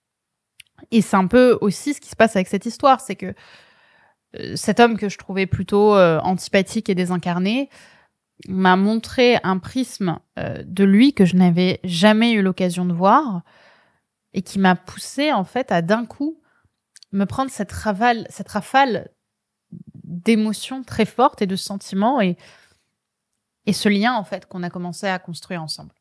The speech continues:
que j'ai trouvé absolument magnifique. Waouh, rien que, enfin vraiment, c'est, c'est un truc qui me touche parce que très peu de personnes parlent comme ça. Et, euh... et donc, cette relation sincère que vous voulez avoir avec un homme,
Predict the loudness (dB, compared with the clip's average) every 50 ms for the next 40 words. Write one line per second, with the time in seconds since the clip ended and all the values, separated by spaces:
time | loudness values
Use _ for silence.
0 | _ _ _ _ _ _ -10 -8 -6 -8 -8 -10 -8 -6 -4 -4 -4 -4 -6 -10
1 | -8 -6 -4 -4 -4 -2 -2 -2 -4 -4 -4 -6 -8 -10 -16 -20 -20 -20 _ _
2 | _ _ _ _ _ _ _ _ _ _ _ _ _ _ _ _ _ _ _ _
3 | _ -8 -4 0 0 0 0 -2 -8 -10 -6 -4 -4 -2 -2 -4 -6 -6 -8 -8
4 | -10 -14 -8 -4 -4 -2 0 2 2 2 0 -2 -4 -10 -16 -16 -14 -10 -8 -8
5 | -8 -8 -10 -12 -10 -10 -10 -8 -8 -8 -8 -6 -8 -10 -10 -8 -10 -10 -10 -12
6 | _ _ _ _ _ _ _ _ _ -20 -20 _ _ _ _ _ -6 -2 -2 0
7 | 0 -2 -2 -4 -8 -6 -6 -8 -6 -6 -6 -8 -8 -8 -10 -14 -16 -16 -18 -20
8 | _ _ _ _ _ -20 -20 -20 -20 -20 _ _ _ _ _ _ _ _ _ _
9 | _ _ -4 0 2 4 4 4 4 4 2 2 0 0 -2 -4 -6 -6 -8 -10
10 | -12 _ _ _ _ _ _ _ _ _ _ _ _ _ _ -2 0 2 2 2
11 | 0 0 0 -4 -6 -6 -8 _ _ _ _ _ _ _ _ _ _ _ -16 -6
12 | -2 -2 0 2 4 4 6 6 4 2 -2 -8 -8 -8 -6 -4 -4 -4 -4 -2
13 | 0 2 4 4 4 4 4 2 -2 -6 -10 _ _ -4 -2 0 0 0 0 0
14 | 2 4 4 4 4 4 2 0 2 0 0 -2 -2 -4 -4 -4 -4 0 0 2
15 | 2 0 0 -2 -4